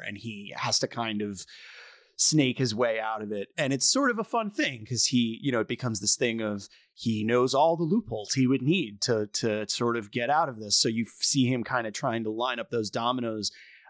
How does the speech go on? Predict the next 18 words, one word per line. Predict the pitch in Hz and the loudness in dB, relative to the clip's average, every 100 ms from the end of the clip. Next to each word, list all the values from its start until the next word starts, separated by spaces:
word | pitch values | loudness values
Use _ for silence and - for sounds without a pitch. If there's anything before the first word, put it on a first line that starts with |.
| - | -2
uh, | 127 120 107 | 0 2 -2
and | 135 | -4
I | 123 | -2
will | 117 120 | 0 0
not | 117 113 | 0 -2
spoil | - - 104 104 110 | -2 0 0 0 0
whether | 110 101 104 | 0 -2 -4
or | |
not | 107 104 | -4 -2
they | 120 107 | -2 -4
fall | - 113 110 | -2 -2 0
down | 117 156 | 0 0
correctly, | - 104 92 - 107 101 123 | 0 -6 -8 -8 -8 -4 2
but, | 135 123 - | 2 2 0
um, | 139 127 123 120 110 _ _ - - _ _ | -2 0 -2 -4 -6 _ _ -20 -20 _ _
but | 147 180 | 2 4
it's | 190 | 4
a | 240 | 0